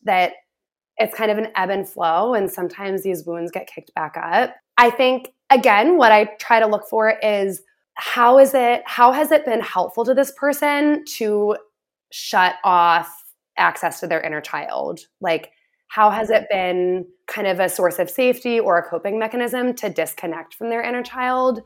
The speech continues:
And then I try to explore with people, you know, and, and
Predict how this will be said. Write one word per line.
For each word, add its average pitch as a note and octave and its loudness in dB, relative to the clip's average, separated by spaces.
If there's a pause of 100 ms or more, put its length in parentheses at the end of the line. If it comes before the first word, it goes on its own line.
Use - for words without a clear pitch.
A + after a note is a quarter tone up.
(260)
And C#4+ 4
then C#4 4
I F4 2
try F4 4
to G4 2
explore G#3+ -2
with A#3 0
people, G#3 4 (120)
you F4 2
know, A3+ 6
and, G#3+ 2 (100)
and G#3+ 0